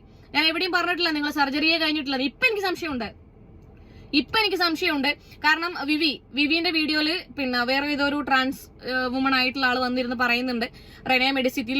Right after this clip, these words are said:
വിളിച്ച സമയത്ത് അവര് ബബ്ബ ബബ്ബ അടിക്കുന്നുണ്ട്, സ-, ജാസി പിന്നെ വേറെ ഏതോ, ഏഹ്, ആവശ്യത്തിനാണ് വന്നത്, സർജറി ചെയ്യാനല്ല വന്നതെന്നൊക്കെ പറയുന്നുണ്ട്. പിന്നെ ചിലപ്പം വല്ല മൂലക്കുരു, ആൾക്കാർ പറഞ്ഞ പോലെ വല്ല മൂലക്കുരു ആയിരിക്കും, പറയാൻ വേണ്ടി പറ്റില്ല. ഏഹ്,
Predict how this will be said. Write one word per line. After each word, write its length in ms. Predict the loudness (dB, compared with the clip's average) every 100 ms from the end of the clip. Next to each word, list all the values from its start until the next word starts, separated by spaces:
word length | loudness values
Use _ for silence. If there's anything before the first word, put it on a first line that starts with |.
| 0
വിളിച്ച 180 | 0 0 0
സമയത്ത് 280 | 0 2 2
അവര് 120 | 2 2
ബബ്ബ 160 | 2 2
ബബ്ബ 140 | 4 4
അടിക്കുന്നുണ്ട്, 440 | 2 0 -2 -2 -2 0
സ-, 360 | 0 0 -2 -2 2
ജാസി 320 | 2 2 -2 -4 -10 -6 2
പിന്നെ 260 | 2 2 2
വേറെ 220 | 4 4 2
ഏതോ, 120 | 2 0 -2 0 4
ഏഹ്, 200 | 6 6
ആവശ്യത്തിനാണ് 480 | 4 0 -4 -2 0 0
വന്നത്, 220 | 0 0 2
സർജറി 320 | 0 2 4
ചെയ്യാനല്ല 380 | 4 4 2 2 2
വന്നതെന്നൊക്കെ 380 | 2 0 -2 0
പറയുന്നുണ്ട്. 420 | 2 2 0 0 -2 -4 -18 -20 -4
പിന്നെ 360 | 0 0 0 -2 0
ചിലപ്പം 260 | -2 0 2
വല്ല 120 | 2 2
മൂലക്കുരു, 400 | 0 2 2 2
ആൾക്കാർ 200 | 2 2 2
പറഞ്ഞ 160 | 2 2
പോലെ 120 | 2
വല്ല 120 | 2 2
മൂലക്കുരു 340 | 2 2 4 4 4
ആയിരിക്കും, 320 | 4 0 -2 -6 -4 0
പറയാൻ 240 | 2 2 2
വേണ്ടി 120 | 0 0
പറ്റില്ല. 240 | 0 0 0 -6 -20 -12 -2 2
ഏഹ്, 180 | 2